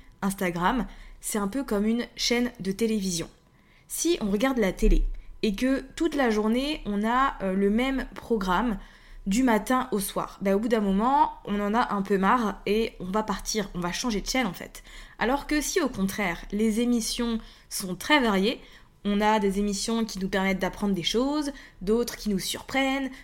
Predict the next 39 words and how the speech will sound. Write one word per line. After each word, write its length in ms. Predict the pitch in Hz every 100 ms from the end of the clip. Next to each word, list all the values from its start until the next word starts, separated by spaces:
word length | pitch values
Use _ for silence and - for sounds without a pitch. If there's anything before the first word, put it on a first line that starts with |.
| -
d'autres 340 | 185 233 240 -
qui 140 | 202
nous 160 | 190 175
motivent, 840 | 170 165 - 294 294 294 254 -
d'autres 380 | 185 226 233 -
qui 120 | 196
nous 140 | 180
ressemblent, 400 | 170 170 247 226
et 60 | -
cetera, 580 | 185 - 165 180 262 277 - - -
mais 80 | 175
forcément, 580 | 214 202 196 208 247 -
là, 300 | 196 220 240
on 160 | 190 185
a 20 |
envie 240 | 180 208
de 80 | 196
rester 340 | 170 - 254 254
et 40 |
on 80 | 180
n'a 160 | 170
pas 140 | - 226
envie 280 | 196 180 202
de 180 | 185
zapper 400 | 165 180 180 226
avec 200 | 190 175
la 100 | 190
télécommande. 580 | 185 214 208 190 165 160 - - - -
Mais 80 | 196
c'est 140 | 196
exactement 540 | 233 220 254 247 240 247
la 80 |
même 140 | 208 190
chose. 320 | - 156 - - - -
Donc, 240 | 233 254 -
vous 220 | 196 240
êtes 120 | 330
une 120 | 294 214
personne 340 | 185 -